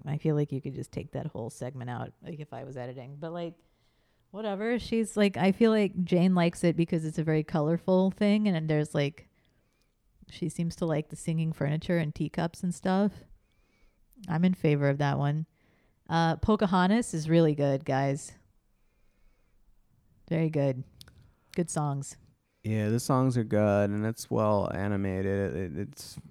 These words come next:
Speaker 2: you know, it's very artsy in the way that it's animated.
Speaker 1: Yeah,
Speaker 2: Like,
Speaker 1: it's
Speaker 2: you
Speaker 1: done
Speaker 2: get
Speaker 1: very
Speaker 2: these
Speaker 1: well.
Speaker 2: really stark colors and stuff, as opposed to kind of quasi-realistic animation like you get now.
Speaker 1: Yeah, it's great. Yeah, and the, um,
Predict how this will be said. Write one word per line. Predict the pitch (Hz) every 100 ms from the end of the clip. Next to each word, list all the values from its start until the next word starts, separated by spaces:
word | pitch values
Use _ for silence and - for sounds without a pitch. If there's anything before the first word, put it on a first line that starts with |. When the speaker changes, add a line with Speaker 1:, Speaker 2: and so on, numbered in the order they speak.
| -
Speaker 2:
you | - 98 - 107
know, | 90
it's | -
very | - 90
artsy | - 90 95 - 104
in | 98
the | 95
way | 95
that | 90 92
it's | 98 87
animated. | 95 92 82 85 92
Speaker 1:
Yeah, | 170
Speaker 2:
Like, | 160
Speaker 1:
it's |
Speaker 2:
you | -
Speaker 1:
done | 175
Speaker 2:
get | 165
Speaker 1:
very | 160
Speaker 2:
these | 151
Speaker 1:
well. | 156 156 160 - - - - _ -
Speaker 2:
really | 92 101 98
stark | - - - 90 87 - -
colors | 95 104 78 76 -
and | 82 -
stuff, | - 92 123 - - -
as | 117
opposed | 113 - 110 110
to | - 104
kind | - 127 107
of | 92 - - -
quasi-realistic | - - 101 104 107 104 101 95 104 - -
animation | 85 85 85 107 - -
like | -
you | -
get | - -
now. | 80 82 110 - - -
Speaker 1:
Yeah, | - 165 156 160 - - - -
it's | 196 -
great. | - 208 202 -
Yeah, | 196 208
and | 175 202
the, | 202 196 190 190
um, | 190 180 170 175